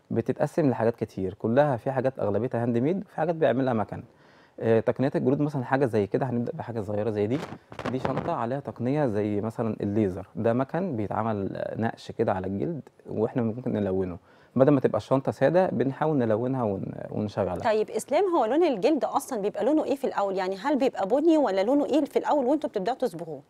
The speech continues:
Speaker 1: تمام، هو الجلد الطبيعي بينقسم لقسمين، في، آه، جزء منه بيتدبغ دباغة نباتية، بيبقى لونه بيج فاتح زي
Speaker 2: ز-،
Speaker 1: أول شنطة دي، أو
Speaker 2: أو
Speaker 1: زي، أو
Speaker 2: زي
Speaker 1: زي
Speaker 2: ال-،
Speaker 1: المعلقة دي.
Speaker 2: زي، أوكي.
Speaker 1: اه، ده، ده جلد طبيعي معمول دباغة نباتية،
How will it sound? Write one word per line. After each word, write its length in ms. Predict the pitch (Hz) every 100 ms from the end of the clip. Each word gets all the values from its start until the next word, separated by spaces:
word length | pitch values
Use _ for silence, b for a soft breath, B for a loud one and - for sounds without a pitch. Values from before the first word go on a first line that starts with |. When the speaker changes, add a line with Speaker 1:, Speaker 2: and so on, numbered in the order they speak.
| -
Speaker 1:
تمام، 420 | 110 107 101 101
هو 260 | 101 113 117
الجلد 420 | 113 110 120 151
الطبيعي 460 | 151 131 123 170 165
بينقسم 500 | 120 107 131 143 113
لقسمين، 460 | - - 95 - - -
في، 360 | 127 131 98 - 101
آه، 280 | 101 92
جزء 340 | 95 117 120 107
منه 220 | 113 104
بيتدبغ 360 | 98 107 120 104
دباغة 300 | 104 113 117
نباتية، 520 | 104 98 123 165 175
بيبقى 280 | 113 110 113
لونه 200 | 139 113
بيج 260 | 120 104 - - -
فاتح 340 | 120 127 131
زي 180 | 104 101
Speaker 2:
ز-، 60 | -
Speaker 1:
أول 220 | 120 110
شنطة 280 | 110 101 92
دي، 140 | 90 - _ _ _ -
أو 60 | 113
Speaker 2:
أو 60 | 117
Speaker 1:
زي، 60 |
أو 60 | 139
Speaker 2:
زي 80 | -
Speaker 1:
زي 320 | - - 139
Speaker 2:
ال-، 40 |
Speaker 1:
المعلقة 440 | 135 113 107 - 180
دي. 120 | 175 -
Speaker 2:
زي، 260 | - 214 -
أوكي. 200 | 196 208
Speaker 1:
اه، 160 | 104 -
ده، 180 | 117 -
ده 140 | 120 123
جلد 320 | 135 135 123
طبيعي 460 | 127 123 165 196 226 b b _ -
معمول 340 | 107 117 127
دباغة 340 | 110 113 127 117
نباتية، 540 | 98 95 135 170